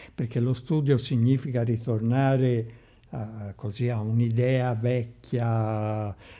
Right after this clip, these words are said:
non confacente con quello che loro andavano facendo. E, eh, praticamente questo artista lo, eh, fece accomodare in una stanza comune,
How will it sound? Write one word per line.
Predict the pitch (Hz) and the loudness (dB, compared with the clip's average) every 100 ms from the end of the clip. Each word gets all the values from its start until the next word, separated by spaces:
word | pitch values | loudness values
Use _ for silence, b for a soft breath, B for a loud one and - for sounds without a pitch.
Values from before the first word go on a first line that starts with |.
| B | B
non | 123 120 135 135 | 2 6 6 6
confacente | 127 117 - 117 - 123 123 117 123 | 4 -2 -2 -2 -2 0 0 -2 -4
con | 117 110 | -4 -6
quello | 101 110 104 104 | -6 -6 -6 -8
che | - | -8
loro | 104 107 110 107 - | -6 -4 -4 -4 -8
andavano | 135 110 117 107 107 101 | -8 -4 -4 -4 -6 -6
facendo. | - 131 170 165 120 104 - - _ _ _ | -6 -2 2 2 2 -4 -10 -18 _ _ _
E, | 240 | 8
eh, | 247 185 175 160 151 143 131 143 | 8 8 6 6 6 6 2 0
praticamente | 190 185 220 233 175 - 147 | 0 4 6 8 6 2 2
questo | 135 131 139 127 123 | 0 0 0 0 2
artista | 123 127 123 151 - 131 | 0 -2 -2 -4 -2 0
lo, | 120 120 120 113 135 | 2 2 2 -2 -6
eh, | 107 104 104 101 95 95 | -6 -4 -4 -6 -6 -10
fece | - 120 - 131 | -6 -4 -2 -4
accomodare | 120 123 120 117 139 135 117 113 113 - - - - - | -2 0 0 0 0 0 -2 -4 -8 -20 -20 -20 -20 -10
in | 117 113 | -4 0
una | 113 117 | 2 0
stanza | 113 127 120 104 - 123 | -2 -4 -4 -4 -6 -8
comune, | 120 131 135 131 139 170 214 | -2 0 4 4 4 2 0